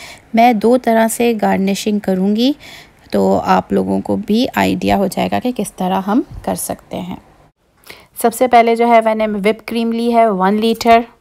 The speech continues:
ग्रोसरी स्टोर में या आपको फ्रीज़र में रखी मिल जाएगी। मैंने कूल व्हिप ब्रांड की व्हिप क्रीम यूज़ करी है।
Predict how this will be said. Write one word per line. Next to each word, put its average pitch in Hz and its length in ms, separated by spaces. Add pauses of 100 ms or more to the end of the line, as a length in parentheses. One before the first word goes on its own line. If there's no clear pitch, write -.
(120)
ग्रोसरी 214 400
स्टोर 220 220
में 220 140
या 220 100
आपको 202 220
फ्रीज़र 202 340 (220)
में 214 100
रखी 214 380 (400)
मिल 202 160
जाएगी। 220 560
मैंने 196 360
कूल 226 440
व्हिप 214 340 (600)
ब्रांड 185 340
की 220 380
व्हिप 196 440 (120)
क्रीम 196 260
यूज़ 180 300
करी 202 300
है। 220 100